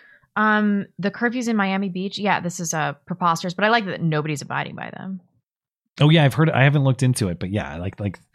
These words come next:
Speaker 2: the, the fear mongering in Florida continues. "Oh, spring breakers partying, they're gonna cause a corona apocalypse," and it never happens.
Speaker 1: Never happens. Liberative, "Joy, you ignorant slut.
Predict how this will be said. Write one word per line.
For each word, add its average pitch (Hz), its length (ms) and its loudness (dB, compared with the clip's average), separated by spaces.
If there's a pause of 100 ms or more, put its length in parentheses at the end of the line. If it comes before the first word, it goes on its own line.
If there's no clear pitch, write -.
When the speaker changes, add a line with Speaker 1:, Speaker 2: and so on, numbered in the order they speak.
(400)
Speaker 2:
the, 180 100 6
the 180 160 6
fear 277 220 4
mongering 196 380 6
in 139 100 8
Florida 151 300 4
continues. 120 400 2
"Oh, 180 200 4
spring 196 420 4
breakers 151 500 4
partying, 147 640 4
they're 127 140 2
gonna 165 200 4
cause 156 300 4
a 143 80 2
corona 139 640 2 (240)
apocalypse," 127 640 2
and 107 100 2
it 104 40 2
never 104 260 2
happens. 87 480 -6 (240)
Speaker 1:
Never 180 340 -6
happens. 180 320 -12 (320)
Liberative, 202 480 0 (280)
"Joy, 285 220 4
you 202 300 0
ignorant 240 460 0
slut. 160 540 -4